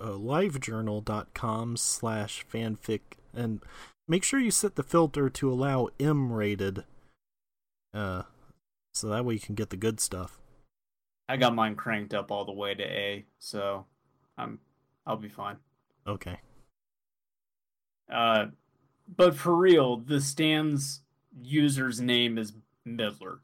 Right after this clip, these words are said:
Speaker 1: Yep. You know what she's called in my version?
Speaker 2: What?
Speaker 1: It's really good. Rose.
Speaker 2: What?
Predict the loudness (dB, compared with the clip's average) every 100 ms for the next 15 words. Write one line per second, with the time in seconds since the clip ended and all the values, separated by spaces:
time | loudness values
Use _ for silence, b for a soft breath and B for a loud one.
0 | _ _ _ 0 0 0 -8 -20 _ _
1 | _ _ _ _ _ _ _ _ _ _
2 | _ _ _ 0 4 6 6 4 2 0
3 | 2 2 2 2 4 4 2 0 -4 -10
4 | -20 _ _ _ _ _ _ _ _ _
5 | _ _ _ _ _ _ _ 0 4 4
6 | 2 _ -8 -2 4 4 6 6 4 0
7 | -12 -20 _ _ _ _ _ _ _ _
8 | -2 6 10 10 10 6 -2 -4 -8 -20
9 | _ _ _ 8 8 8